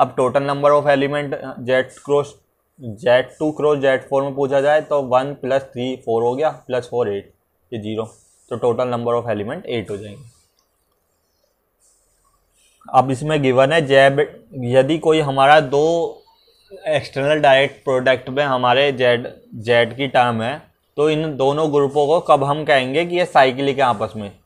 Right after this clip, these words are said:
कब कहेंगे? यदि एम और एन हमारी दो नंबर गिवन है,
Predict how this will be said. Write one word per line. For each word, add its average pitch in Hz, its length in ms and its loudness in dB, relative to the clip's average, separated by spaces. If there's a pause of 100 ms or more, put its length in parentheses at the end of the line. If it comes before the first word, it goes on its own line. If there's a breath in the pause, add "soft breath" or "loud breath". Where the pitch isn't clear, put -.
(140)
कब 139 200 4
कहेंगे? 139 280 2
यदि 175 240 2
एम 143 340 2
और 156 140 4
एन 151 180 4
हमारी 147 340 2
दो 156 180 2
नंबर 139 360 2
गिवन 113 360 -2
है, 151 180 -8